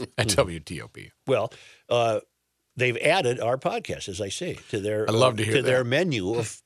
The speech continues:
Speaker 1: uh, available podcasts. And,
Speaker 2: You know,
Speaker 1: uh, we thank them greatly for that.
Speaker 2: Podcasts really are, it is new, and it's new for a lot of people. And a lot of people that I do meet that have been G Lers said, "I just haven't done it yet."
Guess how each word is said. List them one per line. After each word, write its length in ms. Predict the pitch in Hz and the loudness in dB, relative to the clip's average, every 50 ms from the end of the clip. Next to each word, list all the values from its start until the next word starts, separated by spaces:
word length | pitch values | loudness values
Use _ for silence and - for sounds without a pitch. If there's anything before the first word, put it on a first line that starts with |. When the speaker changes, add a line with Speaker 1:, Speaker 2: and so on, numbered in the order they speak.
| _ _ - | _ _ -6
Speaker 1:
uh, 60 | 120 | -4
available 680 | 107 113 - - 131 101 107 117 113 117 117 113 123 120 | -4 -4 -2 -4 -6 -4 -2 0 0 2 0 0 -2 -4
podcasts. 640 | 120 - 147 165 185 - - 78 - - - - - | -4 -4 -6 -6 -6 -8 -10 -14 -12 -12 -14 -14 -12
And, 100 | 98 92 | -10 -4
Speaker 2:
You 100 | 98 98 | 0 2
know, 80 | - 101 | 2 2
Speaker 1:
uh, 20 | 95 | 0
we 240 | 95 101 127 127 | 0 0 0 0
thank 320 | 117 - 131 127 139 139 - | 0 0 0 0 -2 -2 -2
them 160 | 127 110 104 | -2 -2 0
greatly 300 | 113 127 113 90 85 71 | 2 0 0 0 -2 -8
for 160 | - - 78 | -8 -8 -12
that. 260 | 71 67 - 65 - _ _ - | -14 -12 -14 -14 -16 _ _ 2
Speaker 2:
Podcasts 580 | - 175 202 226 - - 180 160 160 143 - - 110 | 4 6 6 6 4 6 6 6 6 6 4 4 4
really 300 | 135 147 151 156 156 - | 4 4 6 4 6 8
are, 360 | 131 131 139 143 147 156 - - | 8 10 10 10 8 6 6 6
it 140 | 143 - | 4 6
is 300 | 147 143 143 160 156 127 127 | 6 6 6 6 6 4 4
new, 280 | 135 139 143 147 151 - | 4 2 4 4 4 4
and 100 | 139 131 | 4 2
it's 180 | 127 110 - - | 4 2 2 2
new 140 | 127 143 143 | 2 0 2
for 120 | - - | 2 0
a 40 | 127 | 4
lot 180 | 120 117 113 120 | 4 4 4 4
of 60 | 117 | 2
people. 260 | - 123 117 104 117 117 | 0 -2 0 2 2 2
And 80 | 117 | 4
a 60 | 117 | 4
lot 180 | 117 127 147 175 | 6 6 6 6
of 80 | 190 - | 6 4
people 240 | - 160 139 147 135 | 0 0 2 4 4
that 80 | 127 | 4
I 60 | 120 117 | 4 4
do 220 | 110 104 135 131 | 2 0 0 0
meet 220 | 120 120 123 117 | 2 0 0 2
that 140 | - 120 110 | 4 4 2
have 140 | 107 101 90 | 2 0 2
been 220 | 104 120 123 127 117 | 2 2 2 4 0
G 220 | 101 110 113 113 | 0 2 4 4
Lers 220 | 113 113 117 110 - | 4 4 2 2 0
said, 160 | - 98 - _ - - - - - - - _ - | -2 -2 -6 _ -20 -20 -20 -20 -20 -20 -16 _ -2
"I 80 | 127 | 0
just 220 | 123 135 151 - - | 2 4 4 4 6
haven't 280 | 143 131 123 123 107 | 4 4 2 0 -2
done 180 | - 131 127 120 | 0 0 0 0
it 140 | 113 107 - | -2 -4 -6
yet." 300 | 95 - - - - | -8 -8 -10 -12 -18